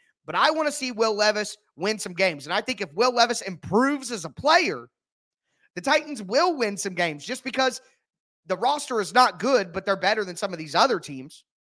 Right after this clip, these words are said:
And Levis should, again, continue to improve. So I do wanna see some wins here just as a sign of continued growth. All right?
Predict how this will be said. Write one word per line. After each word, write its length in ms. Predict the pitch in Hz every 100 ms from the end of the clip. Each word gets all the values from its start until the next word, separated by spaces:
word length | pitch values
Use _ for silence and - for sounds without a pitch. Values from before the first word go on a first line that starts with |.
| _ _ _ _ _ _ _ _
And 240 | 202 240 180
Levis 300 | 185 196 -
should, 260 | 170 190
again, 380 | 214 240 302 170
continue 460 | - 175 160 165 202
to 180 | 165 156
improve. 380 | 151 143 123 - _ _ -
So 160 | 180
I 120 | 220
do 220 | 277 226 311
wanna 220 | 285 202
see 200 | - 226
some 240 | 208 175
wins 320 | 202 311 302
here 280 | - 151 143 - _ _
just 360 | 127 202 240 220
as 120 | 190
a 60 |
sign 440 | 180 - 208 202 196
of 100 | 185
continued 580 | 165 151 170 175 170 143
growth. 340 | 139 135 117 _ _ _ _ _ 135
All 100 | 143
right? 180 | 160